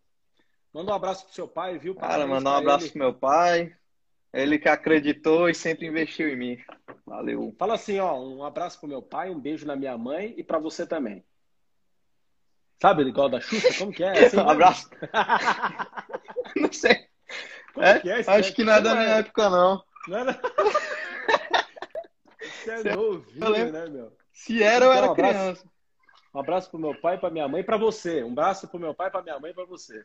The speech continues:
Speaker 1: É isso aí. Da hora. Cara, muito bom, tá?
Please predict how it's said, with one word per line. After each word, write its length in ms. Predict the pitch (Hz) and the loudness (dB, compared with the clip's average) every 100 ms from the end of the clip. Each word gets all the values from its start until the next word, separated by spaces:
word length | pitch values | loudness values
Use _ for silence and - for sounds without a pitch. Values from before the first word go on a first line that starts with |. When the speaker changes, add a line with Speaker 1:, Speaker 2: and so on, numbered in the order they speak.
| _ | _
Speaker 1:
É 100 | 117 | -12
isso 160 | 120 190 | -10 -8
aí. 200 | 160 - _ _ _ | -8 -8 _ _ _
Da 120 | 131 139 | 8 8
hora. 340 | 135 113 107 _ _ - - _ _ _ _ _ _ _ _ _ _ _ - - | 8 4 -6 _ _ -20 -20 _ _ _ _ _ _ _ _ _ _ _ -20 -8
Cara, 300 | 247 214 143 | -2 0 -2
muito 220 | 160 - 208 | -6 -12 -10
bom, 260 | 165 127 | -10 -10
tá? 280 | 165 185 | -10 -12